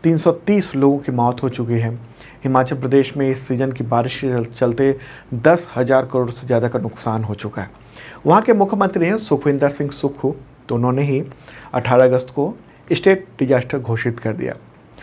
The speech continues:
तो इससे क्या फ़ायदा होगा स्टेट डिजास्टर घोषित करने से? इससे सरकार जो है ना, ज़्यादा फोकस कर पाएगी उन जो तबाह हुआ है इंफ्रास्ट्रक्चर और लोग जो तबाह हुए हैं उनके पुनरुत्थान में।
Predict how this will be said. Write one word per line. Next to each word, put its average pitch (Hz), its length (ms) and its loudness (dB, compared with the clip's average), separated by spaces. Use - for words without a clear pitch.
तो 180 60 6
इससे 185 160 4
क्या 196 420 6
फ़ायदा 131 300 4
होगा 156 280 2
स्टेट 135 320 0
डिजास्टर 123 380 2
घोषित 120 400 -2
करने 127 260 0
से? 139 220 -4
इससे 202 240 4
सरकार 151 460 4
जो 147 120 0
है 139 60 2
ना, 214 200 -4
ज़्यादा 131 200 6
फोकस 165 380 -2
कर 127 160 0
पाएगी 127 400 0
उन 131 160 -2
जो 123 120 0
तबाह 123 280 4
हुआ 123 260 -4
है 131 80 -4
इंफ्रास्ट्रक्चर 123 760 -2
और 131 80 4
लोग 175 240 6
जो 190 100 2
तबाह 135 300 0
हुए 120 260 -2
हैं 143 220 -8
उनके 185 500 4
पुनरुत्थान 156 720 2
में। 110 200 -4